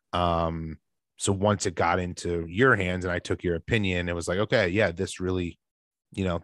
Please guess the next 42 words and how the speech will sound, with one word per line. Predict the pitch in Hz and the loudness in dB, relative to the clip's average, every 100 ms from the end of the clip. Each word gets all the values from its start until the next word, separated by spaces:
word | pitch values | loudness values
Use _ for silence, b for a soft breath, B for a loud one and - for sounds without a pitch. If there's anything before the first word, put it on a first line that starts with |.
| - | -2
they | 95 | 2
did | 110 | 4
a | 101 | 4
good | 104 | 4
job | 104 101 85 | 4 4 2
on | 80 | -2
it." | 80 80 | -6 -6
And | 87 | 0
I | 92 | 2
am | 92 92 90 | 2 0 -2
excited | 90 - 90 90 90 87 - b b b - | -6 0 2 4 4 2 0 b b b -6
that | 82 | -6
it's | 85 | -6
still | - - 92 | -4 0 2
sticking | 95 - 92 101 | 2 -2 -2 0
with | 98 | 0
the | 110 | -2
superhero | - 92 87 87 82 80 | 0 -2 0 0 0 -2
lines. | 80 92 85 | -4 -4 -2
I | 85 | -2
know | 87 87 82 b b b - | -2 -2 -4 b b b -6
we've, | 90 - - | -6 -6 -6
like | 85 - | -4 -2
we | 98 | 0
said, | - 87 | 2 2
we | 87 | 2
don't | 87 85 | 0 0
want | 87 87 | -2 -2
them | 87 87 | -4 -6
to | - 85 82 | -4 -4 -2
overdo | 92 90 87 95 123 | -2 -2 0 2 2
this | 92 - | 2 -2
line. | 87 95 90 | -2 -2 -4
We'll | 85 | -6
see | - 90 | -6 -6
in | 87 87 | -6 -8
twenty | - 85 | -8 -8
twenty-two | - 85 80 - 82 | -6 -8 -8 -6 -4
if | 80 - | -4 -8
they | 85 | -10
do. | 80 110 85 90 b b b b _ - | 2 4 4 0 b b b b _ -2
But, | 87 85 78 | 2 2 0